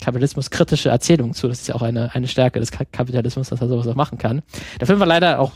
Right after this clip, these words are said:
nicht besonders erfolgreich, was dann wieder auch eine These dafür ist, dass sich solche Geschichten einfach schlecht erzählen lassen. Ähm, aber trotzdem eine kleine Empfehlung, der hier zumindest reinpassen würde für keine, für eine Heldinnenreise. Ähm, ich habe mich nochmal für einen anderen Film, äh, entschieden,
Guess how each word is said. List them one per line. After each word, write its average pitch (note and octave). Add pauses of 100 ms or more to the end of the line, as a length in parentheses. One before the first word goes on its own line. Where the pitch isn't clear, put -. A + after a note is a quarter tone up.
(100)
nicht D3+
besonders C#3+
erfolgreich, C3+
was -
dann A#2
wieder A#2 (320)
auch B2
eine B2+
These F3
dafür C#3+
ist, C#3+
dass - (100)
sich -
solche C3
Geschichten C3
einfach A#2+
schlecht -
erzählen C#3
lassen. B2 (880)
Ähm, A#2+
aber B2+
trotzdem C3+
eine C3
kleine A2+
Empfehlung, B2+ (360)
der A#2
hier A#2+
zumindest A#2
reinpassen B2+
würde A2+
für A2+
keine, A#2+ (140)
für -
eine B2
Heldinnenreise. B2+ (320)
Ähm, C3+
ich C#3+
habe G#3
mich -
nochmal G3
für F3
einen C#3
anderen E3+
Film, A#2+
äh, A#2+
entschieden, E3